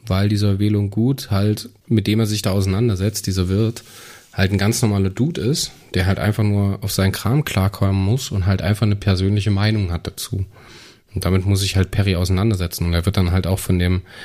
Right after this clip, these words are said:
Velon Gut so ein bisschen angefeindet, ne, aber trotzdem finden die halt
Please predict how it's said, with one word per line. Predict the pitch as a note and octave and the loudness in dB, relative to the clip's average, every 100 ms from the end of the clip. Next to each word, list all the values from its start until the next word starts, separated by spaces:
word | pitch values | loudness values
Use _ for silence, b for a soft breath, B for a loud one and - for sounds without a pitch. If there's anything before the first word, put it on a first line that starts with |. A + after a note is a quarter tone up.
| B | B
Velon | - F#2+ F#2+ | -2 0 0
Gut | G#2 G2+ | -2 -2
so | - | 0
ein | F#2 | 0
bisschen | F#2+ - F#2 F2+ - | 0 0 -2 -2 -6
angefeindet, | - A2+ D#3+ D#3 - C3+ D3 D3 C#3 | -2 0 0 -2 0 0 2 0 -2
ne, | A2+ | 0
aber | G#2+ G#2 | 0 0
trotzdem | G#2+ G#2 A2 | -2 0 0
finden | - A2 G2+ | 2 0 0
die | G2+ | 0
halt | F#2+ F#2 | 0 0